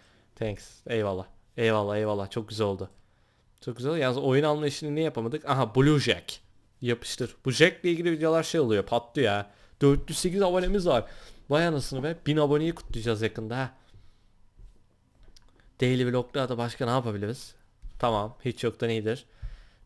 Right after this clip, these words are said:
Daily vloglarda ne yapabiliriz ya? Şimdi tüm tavsiyeleri de hatırlamıyorum ki.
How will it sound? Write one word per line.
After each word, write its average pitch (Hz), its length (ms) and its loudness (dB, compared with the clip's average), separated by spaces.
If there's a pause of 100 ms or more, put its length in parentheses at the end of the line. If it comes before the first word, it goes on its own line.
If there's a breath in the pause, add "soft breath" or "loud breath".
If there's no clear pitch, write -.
Daily 120 280 0
vloglarda 113 540 -4
ne 110 40 -2
yapabiliriz 104 580 -4
ya? 95 280 -6 (360)
Şimdi - 280 -14
tüm 135 140 -6
tavsiyeleri 127 560 -2
de 135 40 -4
hatırlamıyorum 131 500 -4
ki. 113 220 -6